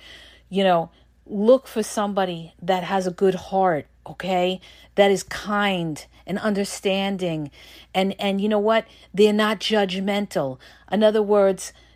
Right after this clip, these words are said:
you know, you don't have to be all, you know, dressed to the nines for them to like you. They're gonna like you no matter what. They like you because of who you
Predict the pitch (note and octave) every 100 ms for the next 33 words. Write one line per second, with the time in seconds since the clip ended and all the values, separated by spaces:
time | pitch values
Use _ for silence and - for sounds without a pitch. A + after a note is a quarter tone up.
0 | _ F#3+ A3 G3+ F3 - G#3 A3+ A3+ G#3
1 | A#3 A#3 - G3 A3+ G#3+ - G#3+ G#3 G3+
2 | F#3+ F3+ - - - G3 G3+ F#3 E3+ G3
3 | G#3+ - - G#3+ F#3+ G3 G3+ G3+ G3 F#3
4 | F3+ E3+ - - F#3+ F#3+ F#3+ - F#3 F3
5 | F#3 G3+ G3 - F#3 E3 D3 - - -
6 | G#3 A3 G#3+ G3 G3+ A3 G#3+ A3 G#3 G3
7 | F#3+ G3+ G3 F3+ E3+ F3+ G#3 - - -
8 | - - - G#3 G#3 G#3+ A3+ - A3 G3+
9 | G3 F3+ G3+ F3+ F3 A3 G#3+ G3 G3+ E3